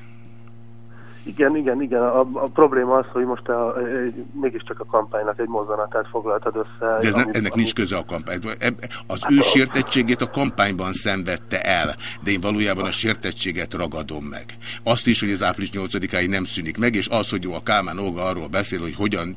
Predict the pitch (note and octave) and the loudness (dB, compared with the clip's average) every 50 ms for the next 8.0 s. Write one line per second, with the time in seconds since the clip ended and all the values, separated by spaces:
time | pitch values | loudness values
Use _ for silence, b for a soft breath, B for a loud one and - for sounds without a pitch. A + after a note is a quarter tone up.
0 | - - - A#2 - - F#2 E2 - - G2+ F#2 E2+ D#2 D2+ G2 G2 F#2 - E2+ | -6 -4 -2 -2 -2 -2 -6 -4 -2 -2 -2 -2 -2 -2 0 0 0 0 -2 -4
1 | E2 - - C#2+ D#2 - F2+ E2+ E2 E2 E2 D#2 D#2 D2+ - F#2 A2 G#2+ - A2+ | -6 -6 -6 -6 -4 -2 -2 -2 0 -2 -2 -4 -6 -6 -4 -2 2 2 4 4
2 | G#2 G2+ F#2+ G2 G2+ - A#2+ B2 - C3+ C3+ D3 - - - - A#2+ G2+ F2 E2+ | 4 4 4 2 2 0 0 -2 0 2 4 4 2 2 2 4 4 4 4 2
3 | D#2 C#2+ C2+ C#2 D2 C#2 B1 A#1+ - - - - - - - - - - - - | 0 0 2 2 0 0 0 -2 -4 -8 -10 -12 -16 -16 -16 -16 -16 -16 -16 -16
4 | - - - - - - - - - B B B B B B B B B B B | -16 -16 -16 -16 -16 -16 -16 -16 -16 B B B B B B B B B B B
5 | B B B F3+ D#3+ E3+ - - - D3+ C#3+ C#3 A#2 C3+ C3 C3 B2+ B2+ B2+ B2 | B B B 6 6 6 4 4 6 6 6 6 6 6 4 4 6 4 4 2
6 | B2 - B2+ A#2 A#2 A#2+ A#2+ A#2+ B2 A#2+ A#2 A#2+ B2 A#2 B2 A#2 A#2+ A#2+ A#2+ A#2 | 2 2 2 2 2 2 2 4 4 4 6 4 4 6 4 4 6 4 4 6
7 | A#2 A#2 A#2+ A#2+ A#2 A2 G2 G2+ G#2+ - - - A2+ G2+ A2 G#2 G2+ G2+ G#2 | 8 8 8 8 8 6 6 4 0 -2 -2 -2 0 2 4 4 4 4 4